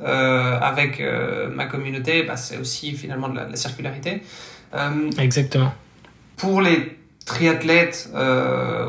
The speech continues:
Speaker 1: ou triathlètes en devenir qui nous écoutent, euh, comment est-ce que, selon toi, on peut, euh, ajouter de la circularité, euh, dans le sport, dans notre pratique du sport ?
Speaker 2: Bah, je pense qu'un des,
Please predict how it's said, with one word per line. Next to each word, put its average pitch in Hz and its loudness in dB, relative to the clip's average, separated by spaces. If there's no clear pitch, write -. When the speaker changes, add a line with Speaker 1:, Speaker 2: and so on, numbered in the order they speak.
Speaker 1:
ou 147 -4
triathlètes - -2
en 135 -2
devenir 151 0
qui - -6
nous 151 -2
écoutent, 190 -2
euh, 135 2
comment 175 4
est-ce 185 0
que, - -4
selon 156 0
toi, 165 0
on 170 2
peut, 165 0
euh, - -2
ajouter 151 2
de 165 4
la 135 0
circularité, 156 0
euh, 123 -2
dans 135 -4
le 131 -2
sport, 156 2
dans 135 -2
notre 127 0
pratique 143 -2
du 143 -8
sport ? - -6
Speaker 2:
Bah, 165 6
je - 2
pense 196 4
qu'un 160 8
des, 147 4